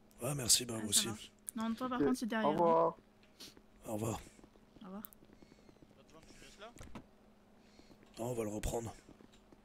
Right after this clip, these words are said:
Speaker 1: Attends.
Speaker 4: Tu
Speaker 1: Qu'est-ce qu'il me
Speaker 4: l'ouvres,
Speaker 1: fait ?
Speaker 4: ce van, ou comment on fait ?
Speaker 1: Attends.
Speaker 2: <laughs>
Speaker 1: Je teste toutes les places au cas où.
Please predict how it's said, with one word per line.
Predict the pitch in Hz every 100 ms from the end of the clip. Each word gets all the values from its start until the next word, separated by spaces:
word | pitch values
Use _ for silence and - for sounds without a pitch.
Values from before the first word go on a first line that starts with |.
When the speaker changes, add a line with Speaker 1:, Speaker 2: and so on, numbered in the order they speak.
| - - - - - - - - - - -
Speaker 1:
Attends. | 110 - - - - - - - - - - - - - - - - - - - - -
Speaker 4:
Tu | -
Speaker 1:
Qu'est-ce | - - -
qu'il |
me | 123
Speaker 4:
l'ouvres, | -
Speaker 1:
fait ? |
Speaker 4:
ce | 175 220
van, |
ou | 170 160
comment | 160
on | 165 180 180 - - - - - -
fait ? | 117
Speaker 1:
Attends. | 110 120 104 - - - - -
Speaker 2:
<laughs> | - - - - - - - - - - -
Speaker 1:
Je | -
teste | 117 -
toutes | -
les | 131
places | 127 131 -
au |
cas | -
où. | 123 120